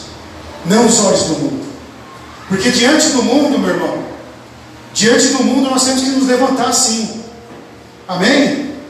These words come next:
Diante do mundo nós temos que nos posicionar. Falar assim: não, pera aí, comigo não. Comigo não. Ué, mas você não tá falando pra, que você é franco? Não, pera aí.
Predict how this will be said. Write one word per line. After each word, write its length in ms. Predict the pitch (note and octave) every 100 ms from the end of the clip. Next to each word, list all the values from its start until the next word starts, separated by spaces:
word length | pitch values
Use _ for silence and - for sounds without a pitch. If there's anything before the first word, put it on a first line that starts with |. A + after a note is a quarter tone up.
| - - - - - - - - -
Diante 360 | - B3 D4 C#4
do 120 | C#4+
mundo 400 | C#4+ D4 D4+ C#4
nós 160 | C4
temos 180 | C#4 C#4+
que 80 | C#4
nos 220 | C#4 C#4
posicionar. 1040 | - C#4+ C4+ C#4 - C#4+ C4+ A#3 C4+ C4+ - - -
Falar 140 | A#3
assim: 200 | A#3+ -
não, 200 | A#3+ C#4+
pera 160 | B3+ D4
aí, 480 | C#4+ D#3+ - - - - - -
comigo 340 | A#3 A#3 C4+
não. 560 | E4 D4 B3 - - - - - - - - - - - - - - - - - - - - -
Comigo 320 | F3+ F#3+ C4+
não. 440 | B3 F#3+ - - - - - - - - - - -
Ué, 80 | C#4+
mas 140 | A3+ G3
você 200 | - B3
não 80 |
tá 60 | A#3
falando 260 | A#3+ A#3 A3+
pra, 100 | G3+
que 440 | - - - G3+
você 200 | F#3+ -
é 20 |
franco? 340 | G3 - A3 F3+
Não, 140 | G3+
pera 200 | G3 D3+
aí. 300 | D#3+ - -